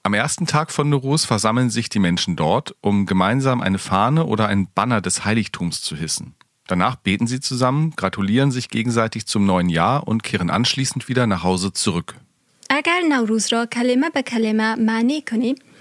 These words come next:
Speaker 2: نوروز به معنی روز جدید است. این روز جدید در واقع مصادف با آغاز سال نو خورشیدی و شروع فصل بهار است. آقای خالقی درباره قدامت و آیین‌های مرتبط به این جشن را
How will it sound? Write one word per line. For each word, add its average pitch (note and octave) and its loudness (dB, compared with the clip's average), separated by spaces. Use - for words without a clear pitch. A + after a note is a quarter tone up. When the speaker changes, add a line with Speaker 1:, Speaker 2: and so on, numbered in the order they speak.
Speaker 2:
نوروز C#4 0
به D#4+ 0
معنی C4 2
روز C4 0
جدید C4+ 0
است. - -8
این E4+ 0
روز E4+ 0
جدید B3 0
در A#3 -2
واقع A3 -2
مصادف A3+ -2
با A#3+ -4
آغاز C4 -4
سال C#4+ -2
نو C4 0
خورشیدی B3+ -2
و A#3 0
شروع C4+ 0
فصل C#4+ -2
بهار G#3+ -4
است. - -10
آقای B3+ 0
خالقی C4 -2
درباره G#3+ -4
قدامت A#3+ 0
و C#4+ 0
آیین‌های C4 0
مرتبط B3+ -2
به G#3 -8
این G#3 -4
جشن A3 -2
را B3+ -6